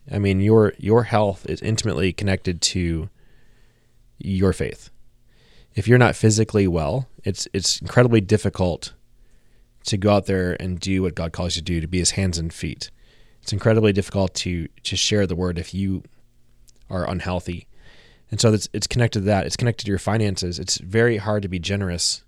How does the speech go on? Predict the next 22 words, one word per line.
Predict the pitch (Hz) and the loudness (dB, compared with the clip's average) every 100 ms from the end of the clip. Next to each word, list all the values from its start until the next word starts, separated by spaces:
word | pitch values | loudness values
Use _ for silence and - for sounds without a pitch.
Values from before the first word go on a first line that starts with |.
| _ _ _ _ _ - - | _ _ _ _ _ -16 -4
if | 92 - | -2 0
you | 92 | 2
have | 92 82 82 - - - - | 2 2 -2 -10 -20 -20 -2
eighty | 107 98 | 2 2
thousand | 90 90 87 | 2 0 0
dollars | 85 82 | -2 -2
of | 82 | -6
credit | - 76 - | -8 -8 -6
card | 78 - | -8 -6
debt. | 87 - - - - - - | -8 -10 -16 -20 -20 -20 -14
You | 90 | -6
know, | 87 85 | -4 -4
it's, | - | -6
it's | - 98 | -8 2
all, | 107 104 98 | 4 4 4
it | - | 2
all | 107 98 | 2 2
hits | 92 104 - | 0 -4 -4
together. | 95 92 82 76 - - - - - - - - | -4 -4 -4 -8 -14 -20 -20 -20 -20 -20 -14 -4
If | 104 - | -4 0
you | 104 110 107 | 2 4 4
haven't, | 110 110 98 | 4 2 2